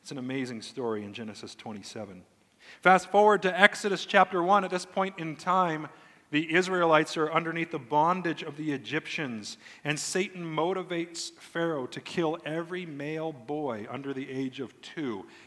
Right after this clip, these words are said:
and yet God preserves one in a basket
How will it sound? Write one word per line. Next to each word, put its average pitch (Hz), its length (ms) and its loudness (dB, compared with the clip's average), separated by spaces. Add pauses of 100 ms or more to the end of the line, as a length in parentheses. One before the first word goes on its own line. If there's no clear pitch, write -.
(140)
and 117 160 -8
yet 123 240 -10
God 120 320 -4
preserves 123 500 -12
one 98 340 -12 (280)
in 117 120 -12
a 95 40 -10
basket 107 560 -10